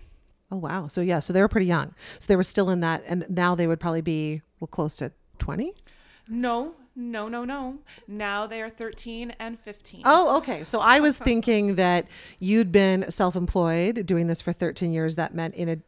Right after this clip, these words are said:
Speaker 1: that was, a, so you ended
Speaker 2: So,
Speaker 1: corporate
Speaker 2: no, I made the decision in twenty nineteen.
Speaker 1: Okay.
Speaker 2: That it was time to refocus. I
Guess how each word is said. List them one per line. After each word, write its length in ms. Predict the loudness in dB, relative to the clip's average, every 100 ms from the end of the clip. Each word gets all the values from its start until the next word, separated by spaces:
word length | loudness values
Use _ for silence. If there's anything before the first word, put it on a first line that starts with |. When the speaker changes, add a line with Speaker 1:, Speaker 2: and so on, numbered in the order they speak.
| -8
Speaker 1:
that 140 | -6
was, 200 | -4 -8
a, 160 | -8 -12 -10
so 160 | -10
you 160 | -8 -8 -4
ended 220 | 0 2
Speaker 2:
So, 120 | 2
Speaker 1:
corporate 100 | 2 0
Speaker 2:
no, 160 | -2
I 140 | -2 -4
made 180 | -6 -6
the 80 |
decision 420 | -10 -10 -10 -8 -10
in 120 | -10
twenty 280 | -10 -8 -10
nineteen. 600 | -12 -14 -16 -18 -18 -20 -20 0
Speaker 1:
Okay. 460 | 2 2 -2 -2 -2
Speaker 2:
That 160 | -4
it 140 | -6 -8
was 480 | -6 -6 -6 -12 -20
time 560 | -16 -10 -8 -8 -8 -12
to 1000 | -12 -10 -8 -8 -6 -6 -6 -6 -6 -10
refocus. 920 | -12 -12 -10 -10 -10 -16 -18 -18 -16 -8
I 680 | -8 -8 -8 -10 -12 -14